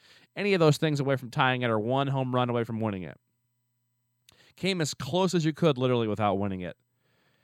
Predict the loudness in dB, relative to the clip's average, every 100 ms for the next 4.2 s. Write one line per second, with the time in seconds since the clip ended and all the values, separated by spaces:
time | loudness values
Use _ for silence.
0 | _ _ _ _ _ _ _ _ _ _
1 | _ _ _ _ _ _ -10 -6 -4 -4
2 | 0 0 0 -4 _ _ _ _ _ _
3 | _ _ _ _ -4 -2 2 4 6 4
4 | 2 -6